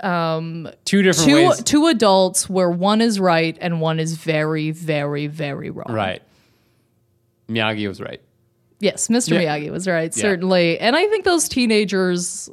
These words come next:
Speaker 1: are
Speaker 2: Redeemable.
Speaker 1: redeemable and not necessarily wrong.
Speaker 2: Okay.
Speaker 1: You know what I mean?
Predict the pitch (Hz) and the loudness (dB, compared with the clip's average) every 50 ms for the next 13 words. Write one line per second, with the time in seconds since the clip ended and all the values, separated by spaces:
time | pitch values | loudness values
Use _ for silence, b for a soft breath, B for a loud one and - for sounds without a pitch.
0 | - _ - 180 175 175 170 170 165 165 165 170 165 165 160 160 135 - 143 160 | -14 _ 0 0 2 2 4 2 2 2 0 0 -2 -4 -6 -8 -4 2 4 4
1 | 180 160 156 180 202 190 160 127 110 101 107 98 90 90 - - 208 214 262 247 | 4 4 4 4 4 4 2 2 0 -2 -2 -2 -4 -4 -6 -4 0 0 2 2
2 | 202 254 285 302 330 330 330 285 302 294 302 294 294 277 - 233 226 226 226 226 | 2 2 2 2 2 2 0 2 2 2 4 4 4 2 2 2 2 2 2 2
3 | 226 233 240 233 226 214 226 226 226 226 - 233 214 - 208 196 190 185 180 175 | 4 4 4 2 2 0 -2 -2 -2 0 -2 -2 -2 0 0 2 2 2 2 2
4 | 175 170 165 160 160 156 147 131 - - - _ b b b b b b b 117 | 0 0 0 0 -2 -2 -2 -4 -6 -12 -18 _ b b b b b b b -4
5 | 117 120 - 107 90 - - _ _ _ 214 233 240 254 262 254 240 233 233 220 | -2 -2 -2 -4 -8 -10 -12 _ _ _ 0 2 4 4 4 4 4 4 4 2
6 | 214 226 233 240 | 2 2 0 -2